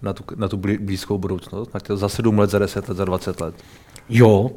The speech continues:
Speaker 2: já, já s-, vlastně
Speaker 1: Vy jste říkal to, že, že věříte, že, eh, ten pud sebezáchovy, ta adaptace, že to nějak jako
Speaker 2: Hmm.
Speaker 1: zvládneme,
Speaker 2: Bu-, bu-,
Speaker 1: v
Speaker 2: bude to,
Speaker 1: uvozovkách.
Speaker 2: bude, bude to jiný. Bude to jiný a my zvládneme tak, jako jsme tu adaptaci zvládli jako lidstvo mnohokrát.
Speaker 1: Ono,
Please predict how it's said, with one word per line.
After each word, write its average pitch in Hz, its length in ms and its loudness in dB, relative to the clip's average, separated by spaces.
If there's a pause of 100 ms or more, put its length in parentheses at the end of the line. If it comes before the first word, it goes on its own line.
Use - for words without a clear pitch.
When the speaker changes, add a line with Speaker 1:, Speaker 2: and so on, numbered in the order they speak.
(140)
Speaker 2:
já, 110 240 2
já 107 180 4
s-, - 300 -8
vlastně 98 260 -2
Speaker 1:
Vy 107 60 -2
jste 147 80 10
říkal 147 200 8
to, 143 100 0
že, 143 180 4
že 139 80 6
věříte, 127 380 6
že, 123 100 4
eh, 98 680 2 (120)
ten 113 220 2 (480)
pud - 120 -4
sebezáchovy, 107 680 4
ta - 100 2
adaptace, 101 480 -2
že 95 80 -6
to 98 100 -8
nějak 95 220 -2
jako 92 340 -4 (100)
Speaker 2:
Hmm. 156 180 0 (300)
Speaker 1:
zvládneme, 92 540 4
Speaker 2:
Bu-, 120 60 4
bu-, - 20 2
Speaker 1:
v - 100 -14
Speaker 2:
bude 127 180 4
to, - 40 2
Speaker 1:
uvozovkách. - 260 0
Speaker 2:
bude, 156 140 4 (140)
bude 131 180 0
to 170 100 -2
jiný. 156 380 0 (400)
Bude 107 260 -2
to 151 120 0
jiný 170 720 0 (240)
a 113 60 4
my 143 560 4 (200)
zvládneme 98 520 -2
tak, 151 180 -4
jako 131 200 -4
jsme 139 180 -4
tu 135 80 -4
adaptaci 131 420 -4
zvládli 117 460 -2
jako 123 180 -6
lidstvo 127 320 -4
mnohokrát. 131 500 -4 (340)
Speaker 1:
Ono, 123 200 4